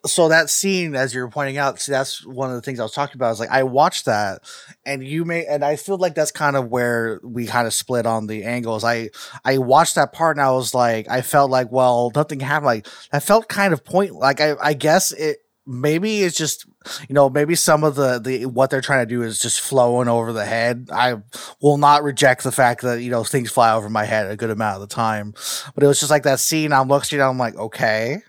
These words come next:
Uh, okay." I, nothing happened. I'm like, "Um, hmm, okay." <laughs>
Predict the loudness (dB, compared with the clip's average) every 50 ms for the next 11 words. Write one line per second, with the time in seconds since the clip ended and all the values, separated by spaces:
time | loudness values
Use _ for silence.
0 | _ _ _ _ _ _ _ _ _ _ _ _ _ 0 2 4 4 4 4 2
1 | 2 2 0 0 -2 -2 -6 -8 _ _ -6 -6 -6 -4 -2 0 0 2 2 0
2 | -2 -4 -4 -4 -4 -4 -4 -4 -4 -4 0 0 0 0 0 -2 -2 2 2 2
3 | 2 0 -2 -4 -4 -4 -2 -2 -4 -4 -6 _ _ -10 -8 -6 -4 -2 -2 -2
4 | -2 -2 -2 -2 -4 -6 -6 -8 -8 -10 -10 -14 _ _ _ _ -8 -6 -6 -6
5 | -6 -8 -8 -10 -10 -12 -16 -20 _ _ _ _ -6 -4 -4 -2 -2 -2 0 0
6 | -2 -6 -10 -12 _ -12 -8 -6 0 2 2 2 4 4 4 4 4 4 4 2
7 | 2 2 2 0 0